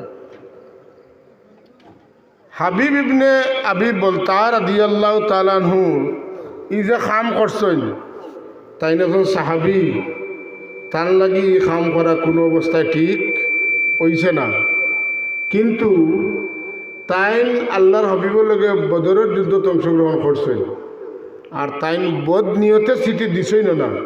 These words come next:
কিন্তু আইনে কয়, তানে কিতা দেওয়া হইতো? ফাঁসি দেওয়া হইতো, তান গলা কাটা হইতো।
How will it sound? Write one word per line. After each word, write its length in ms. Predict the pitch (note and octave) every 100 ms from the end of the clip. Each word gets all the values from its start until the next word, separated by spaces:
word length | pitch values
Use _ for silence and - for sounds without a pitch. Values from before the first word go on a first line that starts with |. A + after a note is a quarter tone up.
| - - - - - - - - -
কিন্তু 720 | B3 D#4+ E4 E4 G#3+ C#3 - - - - - -
আইনে 460 | G3 A#3 B3+ D#4+ C#4
কয়, 120 | D4
তানে 280 | C4+ B3 C4
কিতা 240 | A3 B3+ C4+
দেওয়া 200 | B3 A#3
হইতো? 280 | G#3+ G3+
ফাঁসি 300 | F#3+ F3 F3+
দেওয়া 300 | G#3 F#3 F#3
হইতো, 520 | - - - C#3+ B2+ C#3+
তান 180 | D#3
গলা 220 | E3 F3+ G3+
কাটা 200 | G#3+ G3
হইতো। 280 | A#2 A2+